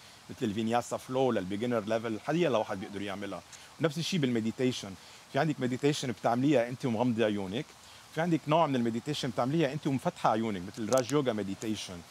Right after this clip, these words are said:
لحتى لا يخليكي تتعاطي مع الأمور بالكونشسنس تبعك.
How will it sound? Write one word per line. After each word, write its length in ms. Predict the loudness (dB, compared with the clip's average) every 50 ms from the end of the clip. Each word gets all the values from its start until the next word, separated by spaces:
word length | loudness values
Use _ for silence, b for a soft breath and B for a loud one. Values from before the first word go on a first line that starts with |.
| B B B B B B B -6
لحتى 300 | -6 -4 -2 0 2 4
لا 80 | 2
يخليكي 600 | 2 0 -4 0 2 2 2 2 4 4 4 4 2
تتعاطي 600 | 0 -6 -8 -4 0 2 2 2 2 2 0 0
مع 220 | 2 2 2 2
الأمور 600 | 0 0 -2 -4 -2 -2 0 0 0 0 0 -2 -4 -8 -18 -20 -20 -20 -20 -20 -20 -20 -20 -20 -20 -20 -20 -20 -20 -20 -18 -8 -4
بالكونشسنس 720 | -4 -2 2 2 2 2 0 -6 -8 -6 -6 -8 -4 0
تبعك. 360 | 0 2 4 4 2 2